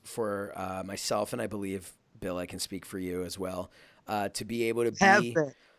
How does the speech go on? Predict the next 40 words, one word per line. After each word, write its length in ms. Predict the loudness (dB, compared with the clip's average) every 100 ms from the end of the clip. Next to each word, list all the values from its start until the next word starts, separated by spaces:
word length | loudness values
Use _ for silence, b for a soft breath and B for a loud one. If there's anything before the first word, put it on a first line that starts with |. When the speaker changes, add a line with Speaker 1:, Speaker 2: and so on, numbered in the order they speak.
| b
Speaker 1:
To 100 | -2
be 140 | 2
announced 440 | 4 4 2 2 2
out 240 | 2 4
there, 420 | 6 8 6 4 2
um, 400 | 0 0 -2 -6 -10
<laughs> 40 |
to 100 | -10
come 240 | -4 -2
out, 260 | 0 0 0
yeah, 160 | 2 2
I 100 | 2
know, 300 | 0 -2 -6 b b b
uh, 260 | 2 6 6
to 120 | 4
come 200 | 0 2
out 120 | 4
there 160 | 6 6
on 120 | 6
the 60 | 4
stage 560 | 2 4 6 4 2
and, 260 | 0 -2 -4
um, 600 | -4 -2 -2 -2 -4 -6 -12 _ _ -6
you 120 | -2
know, 100 | 4
well, 240 | 12 12 12
look, 300 | 10 10 8
here's 240 | 2 2
the 60 | 4
thing. 240 | 2 2
This 160 | 0 0
is 100 | 2
my 140 | 2
first 280 | 4 2 2
time 200 | 0 2
doing 240 | 4 2
something 260 | 2 -2 -4
like 140 | -6
this. 260 | -4 -2 0
You're, 240 | 2 2